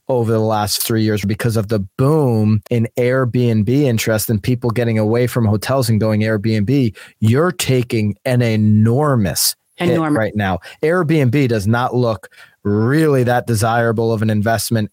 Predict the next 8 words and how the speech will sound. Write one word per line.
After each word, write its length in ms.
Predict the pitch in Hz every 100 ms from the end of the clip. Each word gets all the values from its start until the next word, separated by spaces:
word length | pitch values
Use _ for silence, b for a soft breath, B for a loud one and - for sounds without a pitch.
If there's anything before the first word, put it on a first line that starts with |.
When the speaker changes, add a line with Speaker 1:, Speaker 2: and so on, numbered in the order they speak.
| -
Speaker 1:
at 280 | 120 127 -
all 500 | 113 117 170 123 98 101
today 640 | - 113 123 135 113 104 B B -
like 200 | 117 110
it 140 | 107
did 380 | - 123 117 117 -
in 340 | 113 110 110 - -
January. 840 | 131 139 165 131 98 87 76